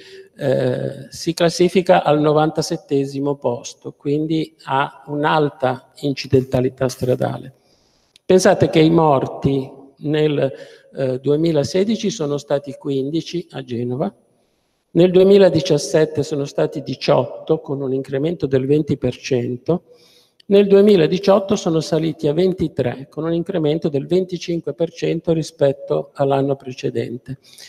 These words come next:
E di solito i morti sono a carico delle utenze deboli, quindi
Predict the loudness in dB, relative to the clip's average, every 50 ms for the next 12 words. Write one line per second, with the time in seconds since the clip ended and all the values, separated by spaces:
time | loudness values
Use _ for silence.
0 | -20 -20 -20 _ -4 0 0 2 4 2 2 4 4 4 4 4 4 2 2 0
1 | 0 2 2 0 0 -2 -4 -4 -6 -6 -4 -4 -2 -2 0 0 2 0 0 0
2 | 0 -2 -2 0 0 0 0 0 -2 -2 -2 0 -2 -2 -4 -4 -6 -6 -6 -4
3 | -6 0 2 2 2 2 0 -4 -10 -10 -10 _ -2 -2 -2 0 -2 -2 0 2
4 | 2 0 0